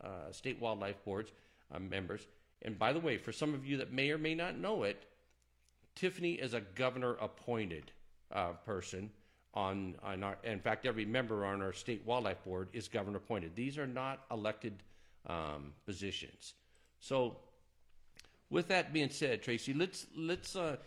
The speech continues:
you know, we, we got the coyote on the, on the, uh, golf course. Okay, that's not, that's not off the internet. Um, I actually pulled that off. If you guys follow the Southern Nevada Coalition's page, you will see the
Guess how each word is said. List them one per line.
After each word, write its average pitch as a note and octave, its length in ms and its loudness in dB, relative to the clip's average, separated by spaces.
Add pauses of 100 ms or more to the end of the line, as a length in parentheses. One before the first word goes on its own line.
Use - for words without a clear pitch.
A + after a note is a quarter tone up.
(140)
you D#3 80 -2
know, D#3 80 6
we, D#3 180 4
we D#3+ 160 -4
got A#3 220 2
the G3+ 60 0
coyote C#3+ 420 4
on B2+ 120 4
the, B2 200 0
on A#2 240 4
the, G#2+ 160 4
uh, G#2 60 4
golf G2 320 2
course. - 360 -8
Okay, C3+ 200 0
that's F3 420 0
not, D3 400 0 (360)
that's C#3+ 200 -2
not F3 160 0
off D#3+ 180 -2
the C#3+ 100 -2
internet. G#2+ 440 -4 (420)
Um, A2+ 480 -2
I D3 300 4
actually D3 480 4
pulled C3 460 0
that G#2+ 300 6
off. G2 280 2
If G#2 160 -6
you D3+ 80 -4
guys D3 180 0
follow D3+ 340 0
the G#2 100 -2
Southern G2+ 320 -2
Nevada F#2+ 200 2
Coalition's F#2+ 480 -4
page, F#2+ 480 -4 (400)
you C3+ 140 0
will D3 140 0
see F3 340 -2
the C#3 160 -2